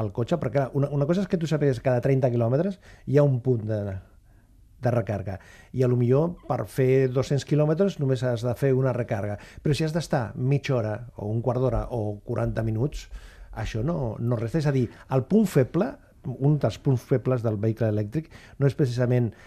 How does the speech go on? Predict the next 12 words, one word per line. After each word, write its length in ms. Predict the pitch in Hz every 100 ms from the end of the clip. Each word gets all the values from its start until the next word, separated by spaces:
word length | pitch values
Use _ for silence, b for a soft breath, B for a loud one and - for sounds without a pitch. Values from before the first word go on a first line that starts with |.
| B -
que 220 | 123 120
les 320 | 117 113 104
bateries 640 | 113 117 120 131 131 117 117
aquestes 480 | 117 - 117 - -
siguin 440 | - 131 127 120
més 220 | 127 127 -
ràpides 1040 | 131 127 127 131 123 156 240 - - - -
a 100 | -
l'hora 260 | 120 117 120
de, 140 | 117 117 110 104 104 110 - -
de 120 | 120 110
carregar? 380 | 110 107 202